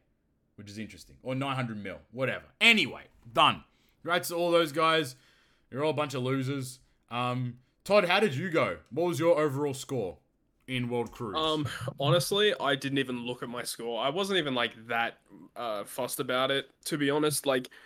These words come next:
Speaker 2: I was more focused about the actual aspect of each individual game mode rather than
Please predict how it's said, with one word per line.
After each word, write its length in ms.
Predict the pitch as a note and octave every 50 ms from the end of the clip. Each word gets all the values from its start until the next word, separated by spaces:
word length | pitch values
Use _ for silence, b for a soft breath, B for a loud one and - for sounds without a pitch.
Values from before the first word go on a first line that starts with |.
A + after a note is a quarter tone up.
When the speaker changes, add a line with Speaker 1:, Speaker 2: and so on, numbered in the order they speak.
| B B -
Speaker 2:
I 120 | C3 D3+
was 160 | E3+ G#3 G3+ -
more 120 | G3+ F#3
focused 400 | F#3 - D3+ D#3+ - D#3+ D3 C#3+
about 420 | D3 C3+ C3 C3 C3 B2+ C3 D3
the 300 | C#3 C#3+ C3+ C3 C3 C3
actual 800 | - A#2+ C3+ C3 - - - D3 C#3 C3+ B2+ C3 B2 A#2+ B2 - _
aspect 540 | - A#2+ C3 B2+ - - _ - B2 B2 -
of 80 | B2+ A#2 -
each 220 | B2 B2+ B2+ -
individual 580 | - C3 C3 B2 A#2 G#2 A2+ A2 B2 C3 C#3+ C#3
game 280 | B2+ B2+ B2 C3+ C3+
mode 200 | C3+ C#3 C#3+ C#3+
rather 420 | B2 A#2 A#2 A#2+ A#2+ B2 B2 B2+ B2+
than 420 | A#2+ B2+ B2+ B2 B2 A#2 A2+ A2+